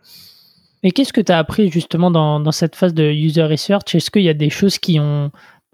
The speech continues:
enfin, dont, pour lesquelles ta perception a complètement changé ? Est-ce qu'il y a eu des surprises ?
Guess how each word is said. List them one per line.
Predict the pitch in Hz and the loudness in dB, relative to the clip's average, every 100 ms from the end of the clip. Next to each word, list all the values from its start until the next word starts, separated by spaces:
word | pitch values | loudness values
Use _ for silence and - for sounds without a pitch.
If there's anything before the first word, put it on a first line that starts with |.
| _ | _
enfin, | - 160 156 | -6 0 2
dont, | 156 180 135 | 0 -2 -4
pour | 165 156 | -2 0
lesquelles | 156 185 | 0 0
ta | 160 | 0
perception | 147 160 - 160 196 | 0 -2 -2 -2 -2
a | 160 | -2
complètement | - 160 170 - 165 | -4 -2 -2 0 0
changé ? | - 170 180 190 | 2 2 2 0
Est-ce | 175 | 0
qu'il | 170 | -2
y | 160 | -2
a | |
eu | 170 | 0
des | 156 | -2
surprises ? | - 175 - 170 156 | 0 -2 -2 -4 -4